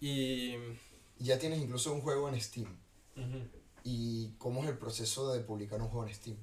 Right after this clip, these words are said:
Speaker 1: Bueno, ese juego es, creo que mi cuarto juego o quinto, eh,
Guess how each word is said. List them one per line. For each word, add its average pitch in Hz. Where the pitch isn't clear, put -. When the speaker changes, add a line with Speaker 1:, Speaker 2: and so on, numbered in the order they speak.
Speaker 1:
Bueno, 139
ese 156
juego 190
es, -
creo 156
que 170
mi 143
cuarto 135
juego 160
o 156
quinto, 196
eh, 120